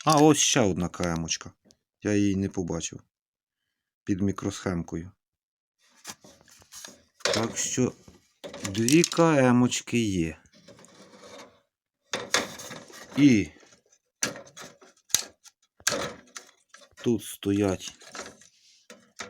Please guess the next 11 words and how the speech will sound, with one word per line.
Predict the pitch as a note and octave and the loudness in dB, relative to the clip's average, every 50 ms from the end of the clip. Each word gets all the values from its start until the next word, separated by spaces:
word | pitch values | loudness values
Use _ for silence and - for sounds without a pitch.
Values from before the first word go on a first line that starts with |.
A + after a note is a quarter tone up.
| - - - | -14 -10 -6
мікрики, | F#2 F#2+ G#2 G#2+ A2 G#2+ - C3 C3+ C3 - D3+ D3 | -4 -2 0 0 -2 -2 -2 -2 -2 0 -2 -4 -2
походу, | - E3 D#3 - - E3+ E3 D3+ D#3+ | -2 -4 -6 -4 -4 -4 -2 -2 0
я | D#3+ D#3+ D#3 | -2 -2 -2
так | D3 E3 D#3 - _ | -4 -6 -8 -8 _
поняв. | _ D3+ D#3 D#3 D#3+ E3 E3+ D#3+ - _ _ _ _ - _ _ _ - - - - - _ _ _ _ _ _ _ _ | _ -4 -4 -4 -4 -6 -6 -8 -12 _ _ _ _ -20 _ _ _ -20 -20 -20 -20 -20 _ _ _ _ _ _ _ _
По | - G2+ G2+ | 0 0 0
два | F#2 G2 G#2+ C#3 D3 | 2 2 2 2 4
мікрика. | C#3+ B2 G#2 F2 - - F2+ E2 - - F2+ - - _ _ _ _ _ _ _ _ _ _ - - - - - - - - _ | 4 4 2 2 0 -4 -6 -6 -8 -10 -12 -12 -14 _ _ _ _ _ _ _ _ _ _ -20 -20 -20 -18 -18 -18 -20 -20 _
Це | - - - G#2+ A#2 B2+ - _ _ | -20 -10 -6 -6 -6 -6 -8 _ _
також | - G#2 F#2 - - F#2+ F2 E2+ F#2 F#2 | -2 -2 -2 -2 -4 -6 -6 -4 -4 -2
радує. | F#2+ F2+ F2+ E2 E2 F2+ F2+ F#2 F#2 | -2 -2 -2 -2 -4 -4 -6 -6 -8